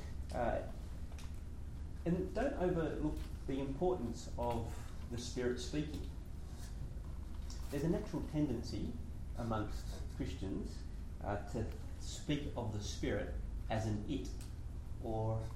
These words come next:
as a force, or an impersonal being that's related to God somehow. Uh, and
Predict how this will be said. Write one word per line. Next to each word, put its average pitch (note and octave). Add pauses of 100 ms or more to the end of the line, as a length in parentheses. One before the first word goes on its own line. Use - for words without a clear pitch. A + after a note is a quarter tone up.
(200)
as G2+
a G2+
force, C#3+ (400)
or A2
an A2 (340)
impersonal A#2+ (380)
being C3 (420)
that's G#2
related G#2+
to G2+
God -
somehow. F2 (1040)
Uh, F2 (140)
and -